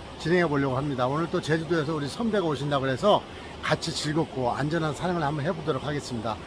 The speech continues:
자, 가면서 다시 찍겠습니다. 여러분, 즐거운 추석 되십시오.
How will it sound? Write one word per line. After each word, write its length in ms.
자, 100
가면서 440
다시 320
찍겠습니다. 500
여러분, 340
즐거운 540
추석 260
되십시오. 720